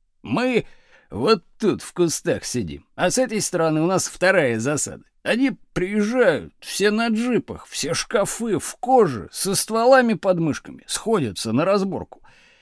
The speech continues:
А мы внезапно по мегафону: 'Не двигаться, бросить оружие!'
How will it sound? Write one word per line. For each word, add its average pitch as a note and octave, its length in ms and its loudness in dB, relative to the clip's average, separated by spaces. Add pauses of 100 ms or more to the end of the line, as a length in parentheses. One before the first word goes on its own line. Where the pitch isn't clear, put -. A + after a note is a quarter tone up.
(260)
А G3+ 140 0
мы C4+ 180 4
внезапно A3+ 580 2
по F#3+ 100 -4
мегафону: D#3+ 720 0
'Не D4+ 180 2
двигаться, A#3+ 760 -2
бросить A#3 640 0
оружие!' F#2+ 540 -8